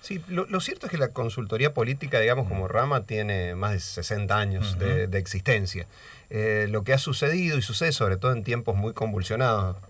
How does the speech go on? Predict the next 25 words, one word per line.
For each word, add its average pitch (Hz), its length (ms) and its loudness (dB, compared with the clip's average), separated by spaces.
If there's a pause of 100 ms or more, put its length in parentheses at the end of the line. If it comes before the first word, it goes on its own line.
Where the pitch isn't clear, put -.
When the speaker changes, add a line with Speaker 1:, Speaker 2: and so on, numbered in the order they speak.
(140)
Speaker 1:
políticamente, 123 760 2
es 123 40 -2
que 123 580 4 (220)
se 95 160 -4
busca 104 480 4
análisis 113 560 4
respecto 98 480 -2
Speaker 2:
Ujú. 98 80 6
Speaker 1:
de 107 320 6
esta 95 200 -2
cuestión 113 280 -2
y 123 60 2
nosotros 107 420 0
estamos 104 320 2 (580)
permanentemente 123 880 2
como 110 200 0
consultores 107 480 0
políticos 98 500 -2
haciendo 127 380 2
análisis 117 400 -2
respecto 104 420 -4
de 104 60 0
lo 104 100 0
que 104 80 -6
sucede, 104 580 2